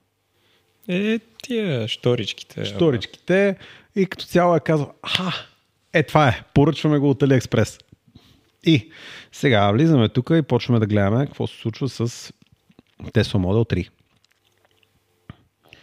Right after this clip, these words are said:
Speaker 2: Tesla Model три-то, виждате, че има нови тасове, нова предница, като цяло вратите са идентични, колонката е идентична, изглежда като тавана да е същия и ето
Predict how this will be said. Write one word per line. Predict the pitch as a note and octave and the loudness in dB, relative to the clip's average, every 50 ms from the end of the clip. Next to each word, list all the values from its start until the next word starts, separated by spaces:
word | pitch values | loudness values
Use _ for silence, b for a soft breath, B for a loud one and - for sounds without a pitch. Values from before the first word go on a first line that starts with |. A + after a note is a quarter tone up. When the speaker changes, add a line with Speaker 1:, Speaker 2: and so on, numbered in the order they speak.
| b b b b b b b b b b b _ - | b b b b b b b b b b b _ 2
Speaker 2:
Tesla | B2+ A2+ - - | 2 2 2 0
Model | G#2 G#2 G2+ F#2+ F#2+ F2+ | 0 2 2 0 -2 0
три-то, | - - - - - D#3+ | 0 0 0 2 2 2
виждате, | D3 B2 A#2+ A#2+ A2+ - A2 | 4 4 2 2 0 -4 -6
че | - - A#2 | -6 -4 -4
има | A2 G#2+ | -2 -2
нови | G2+ G2+ F#2+ F#2 | -2 -2 -4 -4
тасове, | - - B2+ C3+ C3+ - - D3 C#3+ D3+ C#3 | -4 -2 -2 -2 -2 -2 -4 -2 0 0 2
нова | C3+ B2+ A#2 G#2+ G#2 | 2 2 2 2 2
предница, | G2 - - A#2+ B2+ C3+ C#3+ C3 - - D3 C#3 | 0 2 2 2 2 2 0 0 0 -4 -6 -6
като | - - - - | -6 -10 -18 -6
цяло | - - A#2+ A2+ A2 G2+ | -2 0 2 2 2 2
вратите | G2+ G2+ - - G#2 - - | 2 0 -2 -2 -8 -8 -12
са | - - G#2 | -8 -6 -6
идентични, | F#2 F#2+ F#2 - - C#3+ C3+ - - D3 D3 D3 C#3+ B B B B B B B B B B | -4 -4 -6 -4 -4 -4 -4 -2 -2 0 0 0 -2 B B B B B B B B B B
колонката | - B2 A#2 A2+ A#2+ C3 - - - D3 | -2 0 2 2 2 0 -2 -2 0 0
е | C#3 | 2
идентична, | C3 C#3 C3+ - - C3+ - - D3 C#3+ | 2 2 0 0 -2 -4 -2 0 0 0
изглежда | C3+ G#2+ F#2 G#2 G2+ F#2 F#2+ | 0 0 0 0 0 0 -2
като | - - _ _ | -8 -14 _ _
тавана | - F#2+ F#2+ G#2+ B2 C3+ C3+ | -8 -4 -2 0 0 2 2
да | D3 D3 | 2 0
е | |
същия | C3+ - - D#3 - - - - D3 C#3+ D3 C#3+ - - | 0 0 -2 -4 -4 -2 -2 0 0 0 0 -2 -4 -2
и | C#3+ C#3+ D3 C#3+ - _ _ - - | -2 0 0 -2 -4 _ _ -4 -4
ето | B2+ B2 - | -4 -4 -4